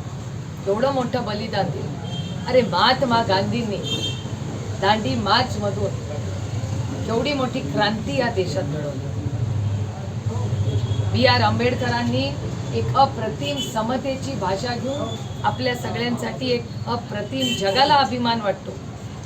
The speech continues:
आणि कौतुक करतात असं संविधान आपल्याला दिलं.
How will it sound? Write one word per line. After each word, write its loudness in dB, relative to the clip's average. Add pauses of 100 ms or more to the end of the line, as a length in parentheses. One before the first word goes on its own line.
(140)
आणि -2
कौतुक -4
करतात -2
असं -4
संविधान 0
आपल्याला 0
दिलं. -6